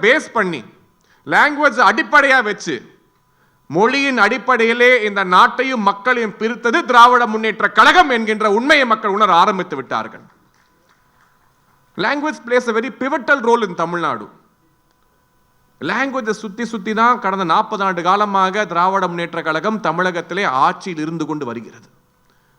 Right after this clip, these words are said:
இதை நான் பர்சனலா எக்ஸ்பீரியன்ஸ் பண்ணியிருக்கேன். இரண்டாயிரத்தி இருபத்தி ஒண்ணுல ஹார்பர்ல போட்டியிடும் போது,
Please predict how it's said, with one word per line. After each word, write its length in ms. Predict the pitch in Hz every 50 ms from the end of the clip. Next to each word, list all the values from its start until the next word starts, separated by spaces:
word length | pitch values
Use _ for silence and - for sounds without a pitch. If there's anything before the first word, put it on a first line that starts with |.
| _ _ _ _ _ _ _ _ _
இதை 180 | - 240 262
நான் 220 | 262 262 254 262 -
பர்சனலா 400 | - 269 262 254 247 285 277 240
எக்ஸ்பீரியன்ஸ் 400 | - - 226 269 262 254 233 -
பண்ணியிருக்கேன். 500 | - 196 175 165 143 131 117 120 131 - - _ _ _ _ _ _ _ _ _ _ _ _
இரண்டாயிரத்தி 540 | - 180 208 233 254 262 262 262 254 240 240
இருபத்தி 340 | 226 220 233 240 - 233 220
ஒண்ணுல 260 | 208 202 190 190 226 247
ஹார்பர்ல 560 | 226 180 180 208 226 226 196 226 208 185 180
போட்டியிடும் 480 | - - 208 226 220 220 196 180 165
போது, 540 | 165 190 214 220 226 175 117 113 - - _